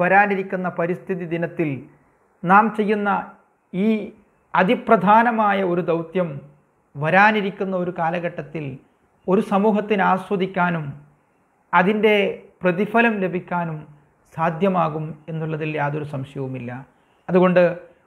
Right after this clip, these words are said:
പ്രിയപ്പെട്ട രക്ഷിതാക്കളോട് പ്രത്യേകിച്ചും വിദ്യാർത്ഥികളോടും പറയാനുള്ളത്, നമ്മുടെ ഈ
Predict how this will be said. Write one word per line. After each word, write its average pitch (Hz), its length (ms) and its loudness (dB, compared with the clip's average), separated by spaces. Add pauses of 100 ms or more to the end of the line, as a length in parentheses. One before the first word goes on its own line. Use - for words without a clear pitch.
(160)
പ്രിയപ്പെട്ട 196 400 2 (140)
രക്ഷിതാക്കളോട് 185 720 2
പ്രത്യേകിച്ചും 175 560 -2 (760)
വിദ്യാർത്ഥികളോടും 190 1000 2
പറയാനുള്ളത്, 170 680 -2 (640)
നമ്മുടെ 214 380 4 (200)
ഈ - 20 2